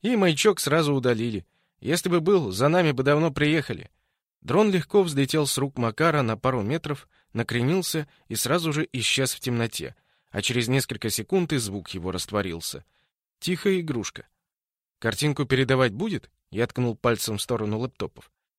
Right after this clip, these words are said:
"Нет, полная автономность. Если вернётся, то посмотрим запись", — ответил Костя. "Ждём двадцать минут. Курящие могут курить". "У них никто не курит, я знаю.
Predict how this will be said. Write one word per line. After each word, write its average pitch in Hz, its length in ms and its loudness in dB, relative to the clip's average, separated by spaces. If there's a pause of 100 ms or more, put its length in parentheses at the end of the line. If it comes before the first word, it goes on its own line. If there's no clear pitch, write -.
(100)
"Нет, 170 360 4
полная 196 320 4
автономность. 202 680 0
Если 160 300 -2
вернётся, 190 500 0
то 156 280 2
посмотрим 143 580 0
запись", — 113 460 -2 (240)
ответил 110 400 -4
Костя. - 360 -8 (380)
"Ждём 208 300 2
двадцать 175 400 0
минут. 196 420 2 (140)
Курящие 151 440 2
могут 151 280 0
курить". 123 400 -4 (580)
"У 113 80 -4
них 196 220 0
никто 165 260 0
не 156 140 2
курит, 95 360 -6
я 120 220 0
знаю. 98 360 -6